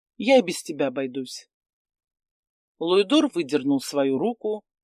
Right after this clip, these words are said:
и зашагал в обратном направлении. «Ну иди, глупец!» закричал ему вслед Гафу. «Я приду на Гревскую площадь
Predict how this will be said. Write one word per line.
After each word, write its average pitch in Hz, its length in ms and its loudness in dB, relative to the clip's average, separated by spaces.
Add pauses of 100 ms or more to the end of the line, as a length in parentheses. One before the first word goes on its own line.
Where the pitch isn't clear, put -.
(300)
и 190 120 -6
зашагал 151 600 0
в 226 80 0
обратном 139 460 -2
направлении. 131 760 -8 (880)
«Ну 262 240 4
иди, 165 380 0
глупец!» 135 720 -6 (380)
закричал 156 580 -4
ему 143 160 0
вслед 180 340 -4
Гафу. 160 480 -6 (920)
«Я 180 260 4
приду 214 320 2
на 190 120 2
Гревскую 170 500 -4
площадь 185 580 -2